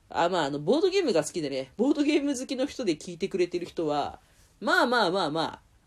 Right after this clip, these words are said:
ある程度ゲームの想像ついたりとか、まあ、すでに知ってるゲームのものをね、あの、説明されたら、うんうんって思うと思うんですけれど、全く知らない人からしてみればね、全然昨日の説明じゃ分かんなかったと思うので、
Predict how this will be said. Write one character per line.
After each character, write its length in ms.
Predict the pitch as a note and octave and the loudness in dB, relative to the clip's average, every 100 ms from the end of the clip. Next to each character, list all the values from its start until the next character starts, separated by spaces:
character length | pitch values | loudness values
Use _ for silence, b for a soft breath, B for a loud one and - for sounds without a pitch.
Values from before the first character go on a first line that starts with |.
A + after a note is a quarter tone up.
| _ E3+ | _ 0
あ 60 | |
る 80 | A3 | 2
程 180 | A3 A#3 | 4 4
度 100 | G3 | 6
ゲ 160 | G#3 | 6
ー 40 | G#3 | 6
ム 100 | F#3 | 4
の 120 | F#3 | 0
想 160 | G3+ F3+ | 2 2
像 120 | F3 | 0
つ 120 | D#3+ | -2
い 80 | G#3 | -4
た 100 | D3+ | -4
り 80 | A#2+ | -6
と 100 | A#2+ | -8
か、 160 | B2+ B2 | -8 -6
ま 120 | D3+ | -4
あ、 20 | |
す 140 | D3+ G#3 | -2 -2
で 80 | D3 | -2
に 80 | |
知 180 | C3 - | -4 -12
っ 40 | D#3 | -6
て 180 | - | -2
る 100 | B3 | 0
ゲ 200 | A3 B3+ | 0 0
ー 20 | A#3+ | 0
ム 100 | A#3+ | -2
の 100 | A#3+ | -2
も 140 | A#3+ | 0
の 120 | A#3 | -2
を 60 | C#3 | -4
ね、 220 | C3+ G#2 B B B | -6 -10 B B B
あ 160 | - C#3 | -6 -6
の、 160 | C#3 | -4
説 260 | C3 C#3+ - | -6 -6 -4
明 140 | D#3+ | -4
さ 120 | D#3 D#3+ | 0 -2
れ 80 | |
た 100 | D3+ | 0
ら、 100 | C#3 | -2
う 20 | F#2+ | -2
ん 40 | |
う 280 | D#3+ C3+ D#3+ | -4 -4 -6
ん 20 | |
っ 20 | |
て 120 | C3 B2+ | -4 -6
思 180 | D3 | -4
う 40 | C3+ | -6
と 120 | B2+ | -8
思 160 | B2+ B2+ | -10 -10
う 20 | |
ん 60 | |
で 80 | A2 | -14
す 100 | - | -14
け 100 | - | -10
れ 100 | A2+ | -6
ど、 200 | B2+ A#2 | -2 -2
全 280 | C#3+ F#3+ B3+ | -4 -2 -2
く 100 | B3 | 0
知 80 | B3+ | -2
ら 120 | A#3+ | 0
な 100 | A#3+ | 2
い 60 | A#3 | 0
人 160 | A#3+ | 0
か 100 | A3 | 0
ら 80 | C3 | 0
し 60 | - | -2
て 80 | C3+ | -6
み 60 | |
れ 60 | A#2+ | -6
ば 80 | A2+ | -8
ね、 160 | A#2 | -8
全 160 | - G3+ | -4 -2
然 140 | A3+ | 0
昨 120 | A3 G#3+ | -2 -2
日 40 | |
の 200 | G#3 G3 | -2 -2
説 240 | G3 G3 F3+ | -4 -8 -8
明 120 | F3+ | -4
じ 100 | E3 | 0
ゃ 20 | |
分 180 | D3 E3+ | 2 2
か 120 | A3+ | 2
ん 40 | A3+ | 2
な 80 | |
か 60 | G3 | 0
っ 60 | F#3 | 0
た 100 | B2+ | -4
と 80 | |
思 160 | C3+ C3+ | -4 -4
う 20 | |
の 100 | C3 | -4
で、 280 | C#3 C3+ - | -2 -4 -6